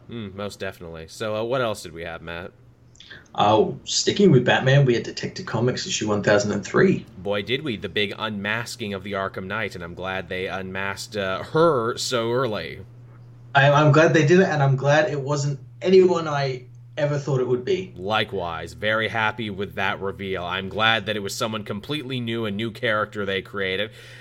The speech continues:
Speaker 1: And also, I think, too, we joked in the past, in a past episode, too, where it's like, "Well, if it's a lady, what will people think about that if Arkham Knight was a lady?" <laughs>
Speaker 2: I, I, I, I was, when I saw that, I'm like, "Oh, I can, I can see the comments coming," but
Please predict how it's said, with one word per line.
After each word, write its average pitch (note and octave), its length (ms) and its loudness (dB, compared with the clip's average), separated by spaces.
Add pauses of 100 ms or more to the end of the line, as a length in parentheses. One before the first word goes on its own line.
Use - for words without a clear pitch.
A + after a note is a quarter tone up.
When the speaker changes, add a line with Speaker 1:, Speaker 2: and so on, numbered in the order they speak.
Speaker 1:
And D3 120 2
also, F#3+ 260 4
I C3 80 4
think, D3 220 -2
too, F3+ 160 -2
we B2+ 160 -4
joked B2+ 380 4
in B2+ 80 2
the A#2 60 4
past, A#2+ 400 4
in B2 100 0
a G#2+ 60 4
past A2+ 320 4
episode, A2 460 0
too, D3 120 -2
where C3+ 60 2
it's C3 100 -4
like, G#2+ 140 -2
"Well, C3 160 0
if C3 120 -6
it's D#3 220 -8
a C#3 60 2
lady, A#2+ 640 -2
what G2 200 -6
will B2 140 -4
people A#2+ 320 -8
think A#2 260 -8
about A#2 360 -4
that A#2+ 260 -4
if F#2+ 80 -8
Arkham G#2+ 320 -8
Knight G#2+ 240 -4
was G2+ 140 -8
a A2 60 -4
lady?" A2+ 720 -6
<laughs> - 60 -16 (500)
Speaker 2:
I, D5+ 260 6
I, C#4+ 420 6 (200)
I, G3 280 8
I E3+ 200 4
was, F#3+ 260 6
when F3 280 0
I F3+ 60 4
saw D3+ 220 -2
that, C#3 100 2
I'm A#2+ 60 -4
like, A2+ 160 -4
"Oh, B2 320 4
I A#2 120 6
can, A#2 200 -10
I G2 100 -6
can - 160 -16
see G#2 200 -8
the B2 80 2
comments C3+ 340 0
coming," F#3+ 340 2
but C#3+ 280 2